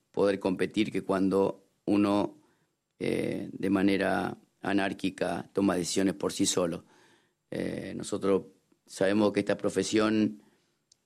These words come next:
es, eh, mm, demasiado exitista y que tenemos que convivir con eso.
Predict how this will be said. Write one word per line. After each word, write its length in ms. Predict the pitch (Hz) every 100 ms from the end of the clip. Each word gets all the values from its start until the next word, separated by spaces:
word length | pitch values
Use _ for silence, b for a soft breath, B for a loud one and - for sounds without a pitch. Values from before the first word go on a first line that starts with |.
| _ _
es, 460 | 101 104 98 - -
eh, 1000 | 98 101 98 101 101 98 98 98 95 92 - _ -
mm, 840 | 50 50 50 50 - - - - - - _ _ _ _ _ -
demasiado 420 | 95 95 110 104
exitista 720 | 101 107 98 113 - 170 175 - _ _ _ _
y 200 | 92 82
que 440 | - 87 73 62
tenemos 340 | - 82 92 85
que 60 |
convivir 400 | - 87 87 95
con 160 | - 90
eso. 360 | 90 - 127